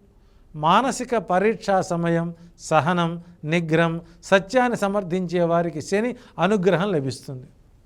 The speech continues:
మరోవైపు, ఈ నూట ముప్పై ఎనిమిది రోజుల, ఆ, కాలం హింస లేదా తప్పుడు మతంలో ఉన్నవారికి కష్టంగా మారవచ్చు. సారావళి ప్రకారం,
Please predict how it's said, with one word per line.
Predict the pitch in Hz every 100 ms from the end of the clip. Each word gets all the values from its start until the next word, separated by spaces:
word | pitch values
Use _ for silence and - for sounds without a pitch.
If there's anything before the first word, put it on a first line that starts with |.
| _ - -
మరోవైపు, | 220 262 277 277 277 254 233 202 202 - -
ఈ | 240 233
నూట | 208 254
ముప్పై | 269 247 247 233 247
ఎనిమిది | 233 226 214
రోజుల, | 220 220 208 180 170 - _ _
ఆ, | - 165 165 160 156 - -
కాలం | 170 175 170 208 - - _ _ _ _ _
హింస | - 240 262 262 269
లేదా | 240 220 220
తప్పుడు | 226 208 208 262 262
మతంలో | 220 208 196 180 185 214
ఉన్నవారికి | 202 196 190 180 160 160 226 240 - - -
కష్టంగా | 277 269 220 202 202 226 240 - -
మారవచ్చు. | 165 156 135 131 127 - - _ _ _ -
సారావళి | 175 165 202 214 208 202 185
ప్రకారం, | - 160 160 147 147 196 240